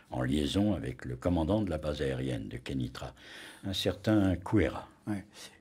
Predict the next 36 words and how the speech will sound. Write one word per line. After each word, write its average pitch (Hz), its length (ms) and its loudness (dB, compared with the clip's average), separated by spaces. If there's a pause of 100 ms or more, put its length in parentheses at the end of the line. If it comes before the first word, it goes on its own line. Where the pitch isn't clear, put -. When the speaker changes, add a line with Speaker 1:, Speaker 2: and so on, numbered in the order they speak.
Speaker 2:
Et 107 460 2 (200)
lui 110 120 -2
aussi 120 400 4
est 113 60 8
donc 113 180 4
du 104 100 -2
complot. 135 380 4
Speaker 1:
Il - 160 -2
est - 40 -6
même 67 200 0
prévu - 320 0
que - 100 -6
c'est - 180 -2
lui 107 260 2
qui - 180 -6
abattra 60 460 -2
le 62 180 0
Boeing 71 300 -2
sept - 220 -6
cent 69 120 0
vingt-sept 69 480 -2
à 65 60 -2
bord 71 360 -4
d'un - 140 -12
chasseur - 460 -6
bombardier. 62 520 -6
Mais 101 160 0 (520)
à 90 80 -2
la 95 80 2
réflexion, 127 580 0 (500)
Oufkir 143 480 0
et 87 120 6
Amokran 85 500 0 (540)
décident 131 460 -2 (120)
que 185 80 -8
c'est - 300 -8